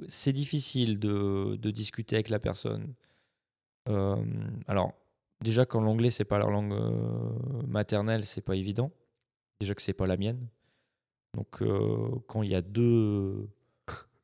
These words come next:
deux, euh, traductions, euh, en live, c'est, c'est parfois un peu folklorique. Donc ouais, des fois, puis il y a, il y a des gens, tu sens, qui sont pas habitués à, à parler en public, qui sont pas habitués à faire des interviews.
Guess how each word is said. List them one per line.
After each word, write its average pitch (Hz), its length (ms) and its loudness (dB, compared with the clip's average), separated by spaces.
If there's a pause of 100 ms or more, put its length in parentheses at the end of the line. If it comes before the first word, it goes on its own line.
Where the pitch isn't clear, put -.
(240)
deux, 120 100 2
euh, 104 560 4 (720)
traductions, 110 920 -2
euh, - 80 -2
en 101 140 0
live, 113 300 2
c'est, 101 440 -2
c'est 110 220 -8
parfois 104 400 -4
un 110 80 0
peu 107 160 -4
folklorique. 110 640 -4 (1400)
Donc - 140 0
ouais, 127 160 10
des 117 120 6
fois, 127 400 8
puis - 160 -6
il 107 60 2
y - 20 4
a, 110 40 6
il 107 120 2
y 117 60 6
a 120 40 8
des 120 100 6
gens, 131 160 4
tu 117 140 -2
sens, 120 180 0
qui - 80 -4
sont 104 140 -4
pas 101 460 4
habitués 104 540 0
à, 104 420 0 (340)
à - 80 -2
parler 98 220 0
en 95 100 -2
public, 101 300 -6
qui - 40 -12
sont - 140 -6
pas 104 160 -2
habitués 104 340 -2
à 104 40 0
faire - 160 -4
des 101 180 -2
interviews. 113 420 -8